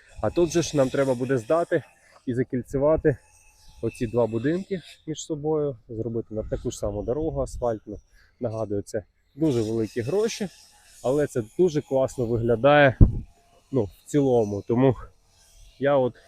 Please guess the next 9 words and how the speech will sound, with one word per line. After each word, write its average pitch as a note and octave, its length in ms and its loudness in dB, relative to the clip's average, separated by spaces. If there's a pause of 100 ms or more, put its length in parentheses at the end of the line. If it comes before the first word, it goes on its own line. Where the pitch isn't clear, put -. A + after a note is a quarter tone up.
(640)
всім, C#3+ 360 0 (600)
е, A2+ 240 2
нашим A#2+ 420 0
конкурентам, C#3+ 640 0
в - 100 -12
тому C3+ 240 0
числі, C3 400 -4 (360)
якраз B2 440 2
раджу C#3 460 2